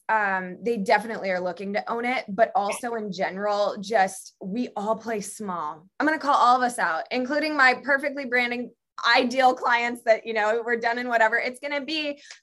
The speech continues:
a year later that there's a next level of success that they now gotta own that. And, and it's just that ownership. And I think a command of our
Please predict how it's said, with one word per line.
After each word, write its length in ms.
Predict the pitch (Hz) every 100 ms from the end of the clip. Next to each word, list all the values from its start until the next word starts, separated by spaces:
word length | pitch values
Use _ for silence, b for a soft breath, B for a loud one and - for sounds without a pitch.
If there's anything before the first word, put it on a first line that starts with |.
| _ _ _ -
a 60 | 269
year 260 | 269 277 269
later 460 | 285 294 277 254
that 280 | 233 240 - -
there's 260 | 208 262 254
a 60 |
next 260 | 247 247 -
level 280 | 247 269 285
of 80 | 277
success 540 | 277 262 - 339 381 330
that 140 | 262
they 100 | 262
now 180 | 262 262
gotta 280 | 269 262 -
own 200 | 277 294
that. 320 | 311 381 247 -
And, 280 | 233 240 240 b b b
and 380 | 277 269 262 247 -
it's 260 | 262 247
just 220 | - 269 -
that 160 | 240 -
ownership. 680 | 233 233 226 220 214 190 180
And 140 | 190 190
I 80 | 190
think 300 | 214 208 196 -
a 140 | 208
command 540 | 202 220 220 220 220 214
of 120 | 196
our 540 | 185 185 180 180 185